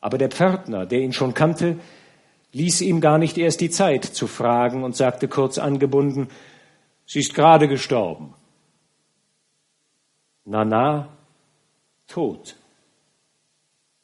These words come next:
Das war ein Schlag für sie alle. Muffat war wortlos auf seine Bank zurückgekehrt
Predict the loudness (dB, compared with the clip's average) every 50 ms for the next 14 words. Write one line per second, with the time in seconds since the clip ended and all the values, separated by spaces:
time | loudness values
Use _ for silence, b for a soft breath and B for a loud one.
0 | _ _ _ _ _ _ -8 -6 -4 -4 -4 -4 -4 -4 -4 -2 -2 -2 -2 -2
1 | -6 -6 -8 -6 -4 -2 -4 -4 -4 -8 -12 -14 -18 _ _ _ _ _ _ _
2 | _ _ _ _ _ _ _ _ _ _ _ _ _ _ _ _ _ _ _ _
3 | _ _ B B B -8 -6 -6 -4 0 2 2 2 4 4 2 2 4 4 2
4 | 2 0 -4 -6 -6 -4 -4 -4 -4 -4 -6 -2 -2 0 0 2 2 2 2 2
5 | 0 -6 -4 -4 -4 -4 -4 -8 -8 -12 -8 -6 -4 -4 -4 -6